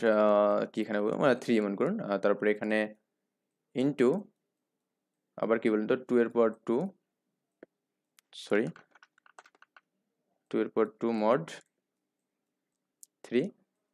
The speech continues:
আমি একটা all over একটা মড করতে পারি আর কি এখানে। আহ, এটাকে মড করলাম মনে করুন, এটা হচ্ছে, আহ, থ্রি দিয়ে,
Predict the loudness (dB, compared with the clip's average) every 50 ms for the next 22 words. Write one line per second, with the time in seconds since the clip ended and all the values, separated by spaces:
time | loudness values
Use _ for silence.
0 | _ _ -2 0 2 2 2 4 6 8 10 12 12 12 10 10 8 6 6 4
1 | 2 2 2 0 2 0 -2 0 0 0 0 0 0 0 -2 -2 -2 -4 -6 -6
2 | -4 -4 -2 0 0 0 0 -2 -4 -2 -2 -2 -2 -4 -4 -4 -4 -4 -2 -2
3 | -4 -6 -6 -4 -6 -6 -6 -6 -6 -8 -8 -6 -6 -6 -6 -2 0 2 2 2
4 | 2 -2 -6 _ _ _ -10 -2 0 0 2 2 -2